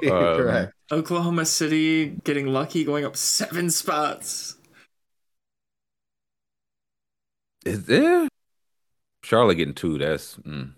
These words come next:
Speaker 2: How many spo-, uh, spots did Charlotte jump?
Speaker 3: Two. And Detroit.
Speaker 2: Okay.
Speaker 3: And then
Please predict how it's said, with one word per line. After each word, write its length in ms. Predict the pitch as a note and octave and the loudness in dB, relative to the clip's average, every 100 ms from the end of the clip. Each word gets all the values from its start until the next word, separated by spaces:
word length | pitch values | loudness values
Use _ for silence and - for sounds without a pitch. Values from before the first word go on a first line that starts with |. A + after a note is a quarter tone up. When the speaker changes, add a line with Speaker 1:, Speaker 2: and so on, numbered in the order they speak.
| _ | _
Speaker 2:
How 80 | - | 2
many 160 | G3 G3 | 4 4
spo-, 300 | - F3 E3+ | 4 2 4
uh, 120 | D#3 | 2
spots 260 | D#3 E3+ F3 | 2 0 0
did 100 | C#3+ | 0
Charlotte 360 | E3+ G#3+ A#2 | 2 2 0
jump? 240 | - B1+ - - _ _ _ _ - | -2 -8 -10 -20 _ _ _ _ -6
Speaker 3:
Two. 260 | - D3+ - _ _ _ _ _ _ _ _ _ | -2 -2 -4 _ _ _ _ _ _ _ _ _
And 180 | C#3+ D3 | -4 -2
Detroit. 380 | D3 - C#3 A#2+ | -2 -2 -2 -4
Speaker 2:
Okay. 80 | - _ _ _ _ _ | -8 _ _ _ _ _
Speaker 3:
And 120 | D3+ | -6
then 120 | D3 | -2